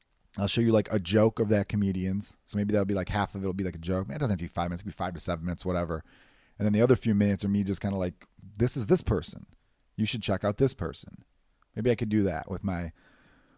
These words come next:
with my YouTube following right now that I got going on. Clo-, closing in at nine thousand, everyone, so spread the word. So I think that'd be something fun I could do. Speaking of the internet, though, you guys know that Ellen did nine eleven,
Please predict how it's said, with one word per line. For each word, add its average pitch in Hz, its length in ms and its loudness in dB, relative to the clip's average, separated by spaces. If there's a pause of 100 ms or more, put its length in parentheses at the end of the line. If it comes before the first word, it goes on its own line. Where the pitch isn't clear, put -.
(140)
with 92 120 -4
my 98 80 2
YouTube 92 440 -4
following 69 400 -4
right 67 200 -6
now 67 200 -8
that 85 100 -6
I 85 60 -6
got 80 160 -8
going 76 240 -6
on. 53 300 -12 (300)
Clo-, 113 180 4
closing 120 340 2
in 135 60 8
at 131 80 4
nine 139 220 4
thousand, 151 360 10
everyone, 107 260 8
so 104 100 -2
spread 117 320 6
the 120 60 2
word. 120 380 6 (1400)
So 110 120 6
I - 20 8
think 131 100 6
that'd 120 140 6
be 104 80 2
something 87 240 0
fun 82 180 -2
I 80 40 -6
could 76 160 -12
do. 73 200 -6 (720)
Speaking 254 320 4
of 156 60 8
the 143 100 8
internet, 131 360 6
though, 123 200 12
you 139 100 6
guys 151 200 6
know 139 200 10
that 131 300 8
Ellen 131 300 6
did 127 160 6
nine 123 220 8
eleven, 113 500 4